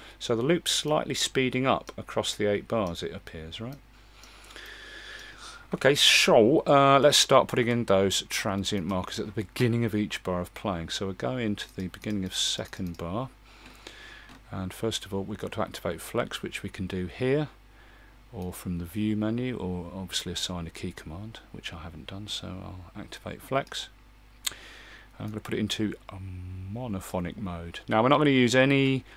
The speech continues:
quantizing for this, okay? So let's whack in that transient at the beginning of that bar of playing, just there. We'll put that transient in as a flex marker.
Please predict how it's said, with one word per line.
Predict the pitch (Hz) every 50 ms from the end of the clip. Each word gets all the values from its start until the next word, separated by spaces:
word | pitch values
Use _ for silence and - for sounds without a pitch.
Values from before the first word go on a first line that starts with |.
| - -
quantizing | - - 113 104 - - 87 80 - - 87 80
for | -
this, | - 85 - - -
okay? | - - - 101 104 - - _ - - - - - - - - - - - - - - -
So | - - 151 139 98 - - - -
let's | 151 143 - -
whack | 156 143 - -
in | 156 143 135
that | 131 127 - - - - -
transient | - - - 127 117 117 110 - 123 107 -
at | 123
the | -
beginning | 120 - - 123 113 117 117
of | 107 -
that | - 107 107 - - - -
bar | 107 104 101 101
of | 98 - -
playing, | - - - 87 85 80 78 78
just | - - 87 - - - -
there. | 98 90 87 85
We'll | 73 101 104 -
put | - - -
that | - 110 - - - - - - -
transient | - - 104 98 - - 95 -
in | - 101 95
as | 90 -
a | 95
flex | - - - 120 107 - - - -
marker. | 107 104 104 104 101 - - 120 110